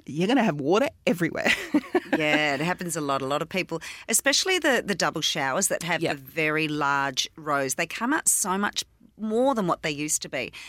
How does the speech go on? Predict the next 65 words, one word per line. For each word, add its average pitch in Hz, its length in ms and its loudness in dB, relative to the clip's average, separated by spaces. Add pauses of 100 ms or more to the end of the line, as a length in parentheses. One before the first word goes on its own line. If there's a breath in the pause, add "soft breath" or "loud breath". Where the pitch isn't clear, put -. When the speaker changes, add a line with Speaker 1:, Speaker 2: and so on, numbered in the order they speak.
(160 loud breath)
Speaker 2:
And 202 100 0
so 220 120 2
that's - 360 0
why 185 300 2
they 180 100 0
were 160 80 0
saying 156 280 0
the 151 80 -6
one 139 220 -4
point - 280 -12
five. 139 260 -6
If 151 140 -14
your 170 80 -12
shower 214 400 0
rose 170 500 0
is 165 220 0
not 160 220 -4
that - 240 -4
big 151 260 -2
and 143 80 -2
it's - 160 -4
one 151 240 0
that's, - 240 0
you 160 80 -6
know, 135 140 -6
sort - 180 -4
of 151 80 -8 (320 loud breath)
a 147 60 -10
rain 151 240 -2
shower 147 240 -2
from 147 160 -14
the 151 80 -6
ceiling 143 440 -4
or 139 120 -6
it's - 100 -4
just 160 240 -4
on 147 80 -4
a 151 60 2
so-, - 320 2 (340)
smaller 160 540 0
arm, 151 300 0 (100)
Speaker 1:
Mm. 185 360 -4
Speaker 2:
it, - 160 -4
it's 214 200 2
a, 208 100 0
you 202 80 0
don't 208 240 0
have 185 220 -2
to - 80 -2
have 151 180 -6
that 139 140 -6
one 139 180 -8
point - 300 -14
five, 180 300 -4
but - 100 -4
Speaker 1:
Okay. 160 80 2
Speaker 2:
it 147 80 -6
just - 200 0
means 202 260 0
the 170 100 -4
spray, - 340 0
like, 196 220 -2
a 202 80 -2
shower 220 400 0
head's, 220 340 -2